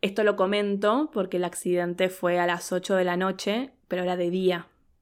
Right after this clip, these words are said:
Por más de que a las ocho de la noche en otros lugares es de noche. Pero bueno.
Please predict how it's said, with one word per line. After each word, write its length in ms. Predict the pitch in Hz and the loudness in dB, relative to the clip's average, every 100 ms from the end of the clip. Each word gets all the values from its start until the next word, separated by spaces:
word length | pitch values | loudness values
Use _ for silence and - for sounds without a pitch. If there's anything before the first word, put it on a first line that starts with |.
| _ - - - - | _ -20 -20 -20 -6
Por 140 | 180 | -4
más 100 | 175 | -2
de 100 | 170 | -4
que 80 | 170 | -4
a 40 | |
las 100 | 175 | -4
ocho 200 | 175 170 | -4 -2
de 60 | 180 | -2
la 60 | 175 | -2
noche 220 | 170 185 | -2 0
en 60 | |
otros 220 | 180 185 190 | 0 0 2
lugares 500 | 180 180 175 180 175 | 2 4 6 4 2
es 80 | 180 | -4
de 80 | |
noche. 400 | 165 160 - 196 190 _ _ _ | -6 -6 -10 -14 -14 _ _ _
Pero 220 | - 208 170 | -10 -6 -4
bueno. 240 | 165 - | -4 -8